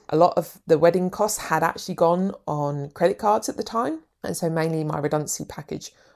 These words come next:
went on to pay off some of those debts from the wedding. So it wasn't really like I had that as a fallback. So what I had done instead is kept my job at the theatre, uh, duty managing. I'd kept my dance teacher job, and also I found myself another part-time dance teacher job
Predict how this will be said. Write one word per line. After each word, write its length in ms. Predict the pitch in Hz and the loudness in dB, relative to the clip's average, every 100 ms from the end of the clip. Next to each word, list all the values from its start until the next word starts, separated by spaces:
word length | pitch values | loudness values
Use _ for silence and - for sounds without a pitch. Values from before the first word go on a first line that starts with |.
| _ - | _ -10
went 160 | - | -8
on 120 | 151 143 | -6 -8
to 100 | - | -8
pay 280 | - 147 - | -6 -4 -4
off 160 | 160 | -6
some 200 | - 160 | -6 -6
of 60 | 165 | -6
those 200 | 143 139 | -6 -4
debts 240 | - - | -6 -6
from 120 | - | -8
the 40 | 139 | 6
wedding. 320 | 185 - - _ - - _ | 6 6 -6 _ -20 -20 _
So 400 | - 165 151 143 | 0 4 4 2
it 160 | - - | -2 6
wasn't 440 | 214 247 254 214 | 6 6 2 2
really 240 | 214 202 190 | 4 6 4
like 360 | 180 160 - - | 2 0 -2 -4
I 80 | |
had 400 | 156 - 160 156 | -4 -2 -2 -2
that 160 | - - | -2 -2
as 80 | - | -4
a 60 | |
fallback. 560 | - 190 196 - - - _ _ - _ | -2 0 2 0 -2 -16 _ _ -20 _
So 160 | - 170 | -6 0
what 160 | 185 269 | 4 4
I 80 | |
had 120 | 247 202 | 2 2
done 180 | 196 | 2
instead 540 | 175 170 - 147 156 - | 2 -2 0 0 0 -4
is 140 | 151 - | -8 -8
kept 320 | - 208 - | -6 -6 -2
my 100 | 226 | -2
job 240 | 208 208 | -2 -2
at 160 | - - | -6 -8
the 120 | 180 | -10
theatre, 580 | - 160 156 - 175 226 _ _ - _ 294 | -2 0 0 2 0 0 _ _ -20 _ -14
uh, 240 | 165 82 - - | -10 -10 -14 -10
duty 200 | 170 - | -8 -6
managing. 440 | 165 147 180 190 - | -6 -4 -2 -4 -4
I'd 340 | 160 151 147 - | -4 -4 -6 -4
kept 260 | 190 - | -4 0
my 400 | 190 180 180 175 - _ | 0 2 0 -2 -8 _
dance 320 | 170 165 - | 4 4 0
teacher 200 | 170 - | -4 -2
job, 300 | 175 170 175 - | 4 4 2 -6
and 220 | - 160 160 | -4 -4 -2
also 320 | 196 196 175 - | -2 0 0 -2
I 60 | |
found 200 | - 165 | -2 -2
myself 340 | 156 - 151 - | -2 -4 -4 -4
another 380 | 170 202 208 | 0 2 2
part-time 680 | 202 - 247 - - 175 165 | -2 0 2 2 -4 -4 -4
dance 300 | 156 170 - | 0 0 0
teacher 260 | - - - | -12 -14 -2
job 260 | 151 147 | -2 -2